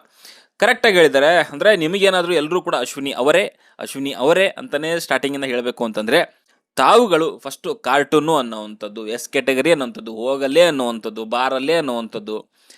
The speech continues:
ಇದನ್ನ ಫಸ್ಟ್ ಬಿಡ್ಬೇಕು ನೀವು. ಓಕೆ, ನೀವು ಆಡ್ದಾಗ ಸರಿಯಾಗಿರುತ್ತೆ, ಬೇರೆಯವ್ರು ನಿಮಗಂದಾಗ ಅದು ಪ್ರಾಬ್ಲಮ್ ಆಗುತ್ತೆ.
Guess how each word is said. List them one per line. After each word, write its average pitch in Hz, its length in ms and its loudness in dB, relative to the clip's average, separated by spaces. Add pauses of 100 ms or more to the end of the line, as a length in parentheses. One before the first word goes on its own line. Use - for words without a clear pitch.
(180)
ಇದನ್ನ 180 300 2
ಫಸ್ಟ್ - 400 -2
ಬಿಡ್ಬೇಕು 165 400 4
ನೀವು. 113 220 -12 (380)
ಓಕೆ, 113 240 -2
ನೀವು 120 460 -2
ಆಡ್ದಾಗ 160 640 2 (200)
ಸರಿಯಾಗಿರುತ್ತೆ, 139 840 -2 (500)
ಬೇರೆಯವ್ರು 156 420 4
ನಿಮಗಂದಾಗ 160 580 0 (560)
ಅದು 170 140 -2
ಪ್ರಾಬ್ಲಮ್ 147 400 0
ಆಗುತ್ತೆ. 117 480 -6